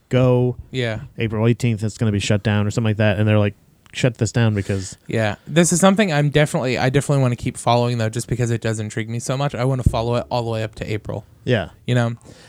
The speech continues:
Speaker 2: Um, so the second tweet by this Twitter handle that, you know, kept changing hands and all this stuff,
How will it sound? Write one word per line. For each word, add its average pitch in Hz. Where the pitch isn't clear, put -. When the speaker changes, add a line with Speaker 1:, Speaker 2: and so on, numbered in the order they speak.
Speaker 2:
Um, 120
so 139
the 143
second 196
tweet 135
by 135
this 127
Twitter 131
handle 117
that, 117
you 135
know, 120
kept -
changing 120
hands 117
and 107
all 107
this 107
stuff, 104